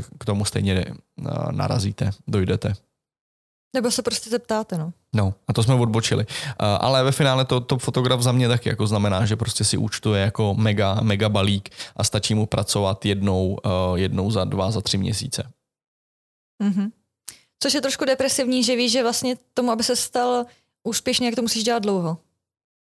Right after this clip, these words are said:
Speaker 1: No a zase, to řekneš ty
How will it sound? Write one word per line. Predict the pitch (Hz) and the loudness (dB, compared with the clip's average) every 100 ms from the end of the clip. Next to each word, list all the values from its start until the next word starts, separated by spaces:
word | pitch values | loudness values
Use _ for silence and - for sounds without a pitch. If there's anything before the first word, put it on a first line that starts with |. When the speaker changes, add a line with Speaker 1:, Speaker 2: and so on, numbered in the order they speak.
| - - _ 107 - | -20 -20 _ -16 -4
Speaker 1:
No | 151 120 - | -2 -2 0
a | 160 | 2
zase, | 165 190 101 107 - _ _ - | 2 2 2 0 -2 _ _ 0
to | 139 | 2
řekneš | 160 175 - | 4 2 2
ty | - 101 | 2 2